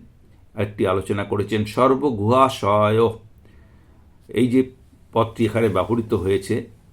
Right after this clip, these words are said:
এই চতুর্থ অধ্যায়ে, এর অর্থ যিনি সকলের হৃদয় গুহায় বাস করেন।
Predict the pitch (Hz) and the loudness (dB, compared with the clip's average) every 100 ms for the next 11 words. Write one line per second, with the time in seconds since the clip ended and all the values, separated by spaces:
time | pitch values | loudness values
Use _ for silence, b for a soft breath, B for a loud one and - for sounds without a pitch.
0 | - 95 95 92 90 - - - - 110 | -6 -2 -2 -4 -6 -12 -20 -12 -8 -6
1 | 107 107 92 80 101 110 147 - - - | -6 -4 -4 -4 -4 -2 -4 -10 -20 -20
2 | b b - - - 127 143 - - 151 | b b -20 -14 -2 0 0 0 -2 0
3 | 107 131 151 117 107 131 156 156 104 110 | 2 0 0 -2 2 4 4 2 0 2
4 | 135 165 156 143 160 160 107 117 - - | 4 4 2 4 6 6 6 4 4 0
5 | 95 98 | 2 0